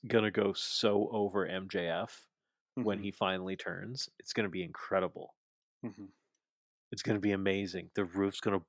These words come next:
Speaker 1: blow off that place
Speaker 2: Mm-hmm.
Speaker 1: when he finally takes out M J F. It's very Batista. It's very, very
Speaker 2: Very
Speaker 1: Batista.
Speaker 2: Batista, yeah, which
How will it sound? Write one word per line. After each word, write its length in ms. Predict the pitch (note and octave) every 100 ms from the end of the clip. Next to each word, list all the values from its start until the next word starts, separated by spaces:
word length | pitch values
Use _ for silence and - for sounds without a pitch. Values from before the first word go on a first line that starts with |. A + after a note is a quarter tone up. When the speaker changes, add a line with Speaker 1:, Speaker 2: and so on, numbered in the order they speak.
| F2+
Speaker 1:
blow 360 | F#2+ F#2 F#2+ F2+
off 300 | F#2 F#2 -
that 200 | E3 -
place 480 | - E3 - - - _ _ -
Speaker 2:
Mm-hmm. 180 | A2 G#2
Speaker 1:
when 140 | G#2
he 100 | F2+
finally 680 | F#2 A2+ G2 F2 F2 F2 E2+ -
takes 280 | F#2+ -
out 160 | F#2 F2
M 120 | F2
J 100 | F2 F2
F. 300 | - - - - - - _ _ _ _ _ _ _ - -
It's 200 | G#2+ - _ -
very 440 | - A#2 G#2 G#2
Batista. 560 | G2+ G#2+ A2 A2 - E2+ - _ G2
It's 200 | G2 E2+
very, 480 | F#2+ F2 G#2 F#2 F#2
very 280 | F2+ F2+ F2+ - A#2
Speaker 2:
Very 140 | A#2+
Speaker 1:
Batista. 160 | A2 G2+
Speaker 2:
Batista, 360 | - G2+ - F2
yeah, 180 | F2 E2
which 280 | A2 G#2+ -